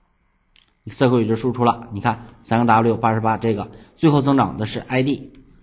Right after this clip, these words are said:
那这 good 我再改一下值，呃，是U I，随便写几个值。你看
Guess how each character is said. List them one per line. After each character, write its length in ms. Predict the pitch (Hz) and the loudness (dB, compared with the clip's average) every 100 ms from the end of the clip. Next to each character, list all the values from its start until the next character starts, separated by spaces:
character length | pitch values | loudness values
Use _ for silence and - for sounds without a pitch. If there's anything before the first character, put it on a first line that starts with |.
| _ - | _ -8
那 140 | 117 | -4
这 80 | 120 | -4
good 240 | 160 143 | -2 -2
我 140 | 104 101 | 0 -2
再 100 | 110 | -4
改 180 | 107 | -4
一 60 | 101 | -4
下 100 | 110 | -4
值， 380 | 101 107 - - _ _ _ _ - | -4 -6 -6 -18 _ _ _ _ -8
呃， 360 | 107 107 101 101 | -2 0 0 -4
是 420 | - 113 101 - | -4 -4 -4 -6
U 240 | 135 143 135 | -2 0 0
I， 320 | 123 135 127 - | -6 -6 -8 -14
随 160 | - 117 | -4 0
便 120 | 131 | 0
写 140 | 123 | 0
几 100 | 120 | -2
个 60 | 104 | -4
值。 180 | 107 - - _ _ _ _ _ _ _ | -6 -10 -14 _ _ _ _ _ _ _
你 80 | 110 | -8
看 180 | 113 | -8